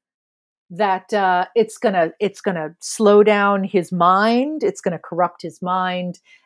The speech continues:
and it's going to keep him from, you know, building the empire. It's basically gonna, you know, his potential is gonna be diminished because he's in love with his wife." So his response to this, his, um, you know, his,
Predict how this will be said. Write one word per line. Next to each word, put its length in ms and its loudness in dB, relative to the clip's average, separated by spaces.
and 140 4
it's 220 -2
going 320 2
to 120 -6
keep 360 -4
him 200 -2
from, 540 -2
you 100 0
know, 260 -8
building 640 2
the 200 -4
empire. 680 -4
It's 140 -2
basically 600 0
gonna, 520 -2
you 140 -2
know, 300 -4
his 180 -4
potential 600 -4
is 100 -6
gonna 220 -4
be 100 -8
diminished 800 -10
because 380 -2
he's 180 -4
in 120 -6
love 200 -6
with 120 -6
his 180 -12
wife." 440 -14
So 500 2
his 460 -4
response 680 -4
to 120 -4
this, 300 -6
his, 320 -2
um, 460 -2
you 120 -6
know, 140 -6
his, 360 -4